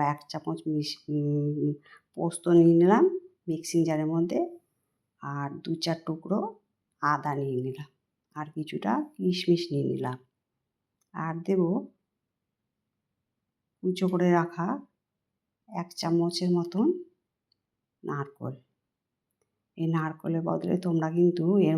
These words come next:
মধ্যে কাজু বাদাম বা, আহ, চারমগজও দিয়ে দিতে পারো,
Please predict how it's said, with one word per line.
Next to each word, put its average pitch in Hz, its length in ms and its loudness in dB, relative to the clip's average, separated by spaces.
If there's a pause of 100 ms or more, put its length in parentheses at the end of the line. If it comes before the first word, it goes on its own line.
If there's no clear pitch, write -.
মধ্যে 160 320 2 (600)
কাজু 143 340 -4
বাদাম 151 360 2 (120)
বা, 170 100 0 (600)
আহ, 151 560 -4 (960)
চারমগজও 175 600 4
দিয়ে 143 160 2
দিতে 127 200 -6
পারো, 113 220 -10